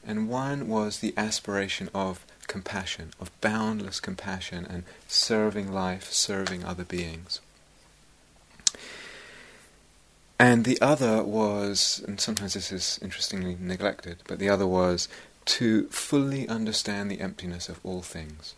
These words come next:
of all phenomena. And tho-, those two together, so the compassion and the wisdom, uh, together make up that, that, the aspiration to live that way, to fulfill both of those potentials,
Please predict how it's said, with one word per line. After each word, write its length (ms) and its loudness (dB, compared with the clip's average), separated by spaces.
of 180 -18
all 200 -6
phenomena. 500 -10
And 100 -6
tho-, 160 0
those 300 0
two 160 -6
together, 380 -4
so 160 -6
the 180 -10
compassion 640 -6
and 120 -4
the 60 -6
wisdom, 440 -6
uh, 200 -14
together 640 -2
make 400 -2
up 240 -10
that, 260 -2
that, 200 -2
the 160 -2
aspiration 880 4
to 440 -4
live 360 0
that 180 -4
way, 340 -4
to 280 -4
fulfill 880 2
both 280 -2
of 60 -8
those 200 -4
potentials, 720 -8